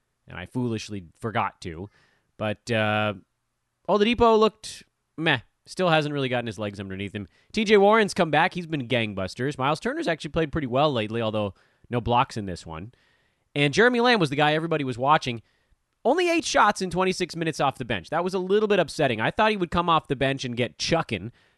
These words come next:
because there just aren't that many other scoring options alongside of him. I still think Jeremy Lamb should be owned. To me, he's a top one hundred guy or slightly better than that. You may see him getting dumped with the Victor Oladipo stuff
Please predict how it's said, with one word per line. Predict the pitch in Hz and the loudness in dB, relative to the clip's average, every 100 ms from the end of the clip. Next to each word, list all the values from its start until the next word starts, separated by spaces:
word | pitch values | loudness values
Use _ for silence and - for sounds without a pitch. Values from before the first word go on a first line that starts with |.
| - | -4
because | 143 160 151 | 2 2 2
there | |
just | 165 165 | 0 0
aren't | 180 170 | 0 0
that | 151 | 0
many | 147 143 | 0 -2
other | 127 117 | -2 -2
scoring | - 202 240 123 | -4 -4 -2 -2
options | 92 - 113 104 | -4 -6 -8 -8
alongside | 113 120 131 120 - 147 139 | -4 0 0 -2 0 0 0
of | 101 | -2
him. | 87 | -4
I | 139 247 | 0 0
still | - 226 | 2 0
think | 160 | 0
Jeremy | 127 139 127 | 0 -2 -2
Lamb | 117 110 | -2 -4
should | 101 101 | -6 -10
be | 92 | -6
owned. | 101 78 76 _ _ _ _ - | -6 -6 -14 _ _ _ _ -6
To | 165 | 0
me, | 233 | 0
he's | 190 | 0
a | 151 | -2
top | 156 131 | -2 -2
one | 127 117 | -2 -4
hundred | 113 101 | -6 -6
guy | 104 98 95 92 _ _ _ _ | -2 -2 -2 -8 _ _ _ _
or | 175 156 | 2 2
slightly | 143 - 151 160 135 127 | 2 -2 -2 -2 -2 -2
better | 123 120 107 | -2 -2 -4
than | 98 92 | -6 -10
that. | 80 85 - _ _ | -8 -10 -12 _ _
You | 139 214 | 2 4
may | 214 190 | 6 4
see | - 196 | 2 2
him | 190 170 | 2 2
getting | 156 151 123 113 | 2 2 0 -2
dumped | 170 175 139 - - | 0 0 -2 -10 -10
with | 127 123 | -10 -8
the | 123 | -4
Victor | 135 - | -4 -2
Oladipo | 131 120 117 147 143 113 | -2 -2 -4 -4 -2 -2
stuff | - - 101 - _ | -2 -2 -2 -4 _